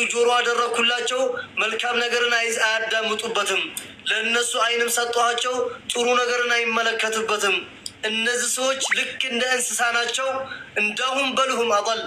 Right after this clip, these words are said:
እንደውም ከእንስሳት የበለጠ ጠማማዎች ናቸው። ወላሂ ከእንስ-፣ ከ-፣ ከእንስሳ የበለጡ ጠማማ ህዝቦች ዛሬ ላይም አሉ። በሃያ አንደኛው ክፍለ ዘመን ስልጣኔ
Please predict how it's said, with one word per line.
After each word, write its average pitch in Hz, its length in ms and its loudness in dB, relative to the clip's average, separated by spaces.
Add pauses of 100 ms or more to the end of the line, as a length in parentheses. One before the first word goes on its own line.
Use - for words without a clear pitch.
(320)
እንደውም 262 420 0
ከእንስሳት 240 500 0
የበለጠ 262 500 2
ጠማማዎች 233 500 2
ናቸው። 170 260 0 (120)
ወላሂ 190 560 2 (160)
ከእንስ-፣ 202 380 0 (360)
ከ-፣ 214 400 0
ከእንስሳ 233 460 -2
የበለጡ 240 360 0 (100)
ጠማማ 262 340 0 (140)
ህዝቦች 233 380 0 (320)
ዛሬ 202 280 0
ላይም 170 240 0
አሉ። 139 140 0 (1300)
በሃያ 202 260 2
አንደኛው 240 400 -2
ክፍለ - 240 0
ዘመን 175 260 0 (1000)
ስልጣኔ 247 640 0